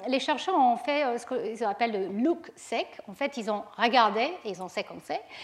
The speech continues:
Donc, ils ont fait, euh, de l'imagerie sur les cellules vivantes. Ils ont vu ces événements se passer, donc,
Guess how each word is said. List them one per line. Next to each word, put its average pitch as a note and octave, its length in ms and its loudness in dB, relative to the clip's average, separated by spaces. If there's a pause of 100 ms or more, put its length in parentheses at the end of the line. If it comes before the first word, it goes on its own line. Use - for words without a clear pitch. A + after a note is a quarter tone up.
(140)
Donc, F#3 120 -4
ils C#4 160 0
ont C#4 120 4
fait, D4 340 4
euh, A3 140 0 (360)
de A3+ 120 0
l'imagerie D4 560 4
sur D4+ 180 -2
les A#3 120 2
cellules A#3+ 340 0
vivantes. A3 560 -2
Ils B3 180 -2
ont B3 140 0 (760)
vu B3+ 260 4
ces D#4+ 300 0
événements C4+ 360 4
se C4 140 -4
passer, C4+ 460 -4 (880)
donc, G#3 240 -12